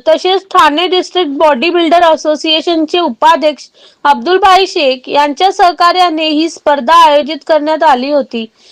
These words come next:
कोकण विभागीय या स्पर्धेत सिंधुदुर्ग, रायगड, पालघर, ठाणे तसेच मुंबई अशा विविध जिल्ह्यातून स्पर्धकांनी उपस्थिती लावली होती. पंचावन्न, साठ, पासष्ट,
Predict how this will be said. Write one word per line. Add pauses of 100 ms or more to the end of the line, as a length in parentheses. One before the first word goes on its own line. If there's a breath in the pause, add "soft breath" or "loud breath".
(320 soft breath)
कोकण
विभागीय
या
स्पर्धेत (480 soft breath)
सिंधुदुर्ग,
रायगड,
पालघर,
ठाणे (400)
तसेच
मुंबई
अशा
विविध
जिल्ह्यातून
स्पर्धकांनी
उपस्थिती
लावली
होती. (560)
पंचावन्न,
साठ, (280)
पासष्ट,